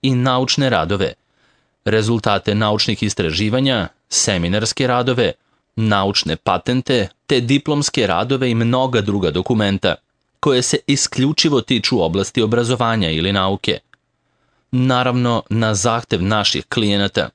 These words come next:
možemo da izvršimo i prevod sa ruskog jezika na bosanski svih ličnih, ali i dokumenata koje se tiču poslovanja kompanije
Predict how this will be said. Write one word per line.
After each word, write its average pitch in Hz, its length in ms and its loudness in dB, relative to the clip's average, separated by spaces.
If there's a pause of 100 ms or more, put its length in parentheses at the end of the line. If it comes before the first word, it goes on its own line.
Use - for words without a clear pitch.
(360)
možemo 139 440 0
da 139 100 0
izvršimo 131 600 0
i 127 80 2
prevod 120 420 0
sa 87 180 0
ruskog 107 400 0
jezika 110 440 -2
na 76 200 -2
bosanski 98 840 -2
svih - 480 -4
ličnih, 110 520 -2 (840)
ali 147 300 0
i 151 100 2
dokumenata 135 720 0
koje 92 260 0
se 95 200 -2
tiču 92 340 -4
poslovanja 123 680 0
kompanije 95 640 0